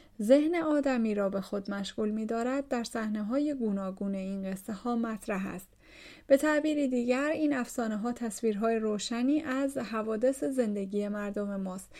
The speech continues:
و به همین سبب برای تحقیقات علمی از معتبرترین منابع دست یک محسوب می شود. این اثر ارزشمند را سید ابوالقاسم انجوی شیرازی،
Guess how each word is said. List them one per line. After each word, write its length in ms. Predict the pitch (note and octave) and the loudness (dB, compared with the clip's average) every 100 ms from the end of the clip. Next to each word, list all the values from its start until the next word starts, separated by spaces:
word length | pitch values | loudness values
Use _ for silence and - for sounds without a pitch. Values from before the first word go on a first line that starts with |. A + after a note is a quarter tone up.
| - | -2
و 100 | B3 | 4
به 100 | A#3+ | 6
همین 300 | A#3 B3+ E4+ | 6 4 2
سبب 360 | F4 D#4+ D#4 C#4 | 2 0 2 2
برای 600 | C4+ A#3+ A#3 A#3 A3+ A3 A3 | 2 2 2 4 2 2 -2
تحقیقات 800 | - A3+ G3+ A3 G#3 A#3+ C#4+ | -2 -4 -2 -4 0 0 0
علمی 600 | F4 D#4+ C4 A3+ G#3+ A#3+ C#4 - - | 0 4 4 4 4 4 2 -6 -4
از 220 | B3 A#3+ | 0 2
معتبرترین 880 | B3 B3 B3 A#3 A3+ A3 - A#3+ C#4+ | 2 2 0 -2 -2 -2 -2 2 4
منابع 540 | D#4+ C4 A3+ G#3+ G#3+ G#3 | 4 4 2 0 0 0
دست 320 | A3 G3+ - | -2 -2 -2
یک 360 | G#3+ A3 A3 | 0 0 -2
محسوب 460 | B3+ B3 - C4+ A#3+ | 0 -2 -2 0 0
می 120 | G3+ | -2
شود. 380 | G3 G3+ G3 G3 - - - - | -4 -4 -4 -6 -10 -20 -20 -8
این 160 | F4 F4 | 0 2
اثر 300 | E4 - C#4+ | 2 0 -2
ارزشمند 800 | C4+ A#3 A3 A3+ - A#3+ C4+ D#4 | 0 0 0 -2 -2 0 0 2
را 120 | D#4+ | 0
سید 420 | D#4 C#4 A#3 A3 A3 | 0 2 2 2 -2
ابوالقاسم 800 | A3 A3 A3 A3 G#3+ - C#4 D4 E4 D4 | -2 -2 -2 -2 -2 -2 2 4 4 2
انجوی 640 | A3+ G3+ G#3 G3+ G#3 G#3 | 0 0 -2 -2 -2 -2
شیرازی، 880 | - G#3+ G#3+ G3+ G3+ G3 A#3+ C#4 D#4 | -2 0 2 2 -2 0 2 2 2